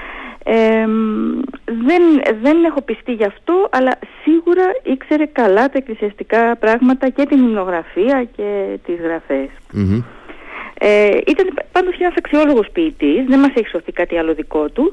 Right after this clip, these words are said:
Speaker 1: αλλά και αυτό το ποίημα έχει λογοτεχνικές, ε, έτσι, αρετές.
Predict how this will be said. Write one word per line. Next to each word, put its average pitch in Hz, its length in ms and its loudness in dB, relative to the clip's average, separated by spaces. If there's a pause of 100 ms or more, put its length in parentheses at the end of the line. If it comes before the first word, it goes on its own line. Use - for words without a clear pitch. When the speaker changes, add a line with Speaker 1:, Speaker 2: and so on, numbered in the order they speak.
(500)
Speaker 1:
αλλά 269 260 2
και 262 140 -4
αυτό 311 400 -2
το 233 120 2
ποίημα 339 380 -2 (140)
έχει 349 380 0 (120)
λογοτεχνικές, 254 760 0 (180)
ε, 262 140 2
έτσι, 247 180 -2
αρετές. 226 500 0